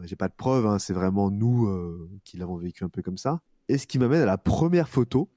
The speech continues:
Donc, euh, en fait, donc j'ai un groupe WhatsApp avec, euh,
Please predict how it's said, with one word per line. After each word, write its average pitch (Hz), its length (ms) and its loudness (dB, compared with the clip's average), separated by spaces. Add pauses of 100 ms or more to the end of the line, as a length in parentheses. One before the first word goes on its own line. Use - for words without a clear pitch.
(160)
Donc, 117 540 -4
euh, 104 720 4
en 98 120 -4
fait, 151 140 0
donc 117 140 2
j'ai 104 120 2
un 101 60 2
groupe 101 240 -4
WhatsApp 123 380 0
avec, 95 320 2
euh, 92 460 2